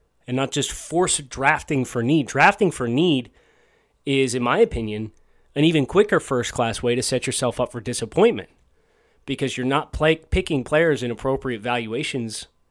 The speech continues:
in the draft. The expectations are not gonna match reality. So, Lloyd, uh, I don't want you to feel as though I'm hand-waving and poo-pooing the, the outstanding issues on the Dolphins roster,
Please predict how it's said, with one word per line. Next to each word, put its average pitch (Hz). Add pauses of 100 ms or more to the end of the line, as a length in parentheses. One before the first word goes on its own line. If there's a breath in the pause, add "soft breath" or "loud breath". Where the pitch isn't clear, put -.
(180)
in 135
the 113
draft. 147
The 127
expectations 135
are 117
not 117
gonna 107
match 107
reality. 104 (1300)
So, 139
Lloyd, 151 (640 soft breath)
uh, 143
I 160
don't 175
want 220
you 170
to 143
feel 160
as 151
though 135
I'm 127
hand-waving 156
and 117
poo-pooing 175
the, 139
the 127
outstanding 139
issues 135
on 117
the 107
Dolphins 113
roster, 117